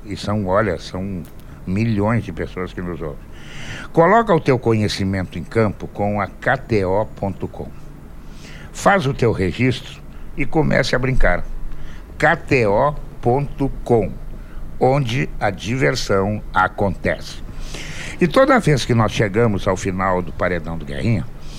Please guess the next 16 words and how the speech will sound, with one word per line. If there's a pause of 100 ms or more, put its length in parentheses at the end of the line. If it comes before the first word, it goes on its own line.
(320)
eu
faço
duas
perguntas (400)
pros
meus
convidados. (1040)
O
que
que
tu
fez, (440)
seja
na
tua
vida